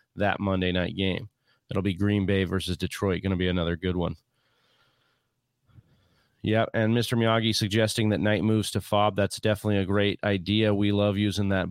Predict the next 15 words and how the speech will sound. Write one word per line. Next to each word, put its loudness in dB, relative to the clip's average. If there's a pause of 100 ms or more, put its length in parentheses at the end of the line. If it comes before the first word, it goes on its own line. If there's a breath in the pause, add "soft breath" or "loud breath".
(120)
waiver 0
wire 2
budget, -2
be 0
able -2
to -10
budget -2
what -2
you 0
need. 0 (100)
I'd -2
say 0
anything 0
upwards -2
of, -6